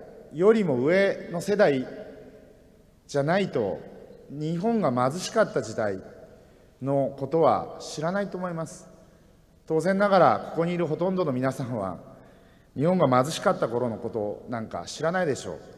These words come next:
う。ね。来賓の、ね、保護者の方々は違うかもしれないですけど。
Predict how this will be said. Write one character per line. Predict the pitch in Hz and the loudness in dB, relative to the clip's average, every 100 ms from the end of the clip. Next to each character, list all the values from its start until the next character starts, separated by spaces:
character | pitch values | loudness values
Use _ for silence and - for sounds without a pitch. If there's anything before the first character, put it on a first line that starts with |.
| 131 | -8
う。 | |
ね。 | 123 117 - - - - _ | -8 -10 -18 -20 -20 -20 _
来 | 117 127 | -4 -4
賓 | 123 135 135 | -4 -6 -2
の、 | 131 120 123 - - - | -2 -2 -6 -14 -20 -12
ね、 | 123 107 | -10 -10
保 | 120 | -6
護 | 143 | -4
者 | 127 | -4
の | 107 | -6
方 | 110 117 | -6 -2
々 | 110 92 | -2 -2
は | 82 - - - | -6 -8 -18 -4
違 | |
う | 110 101 | -2 -2
か | 87 | -4
も | |
し | 90 | -10
れ | 92 | -14
な | 92 | -10
い | |
で | 92 | -12
す | - | -12
け | 87 | -14
ど。 | 85 | -14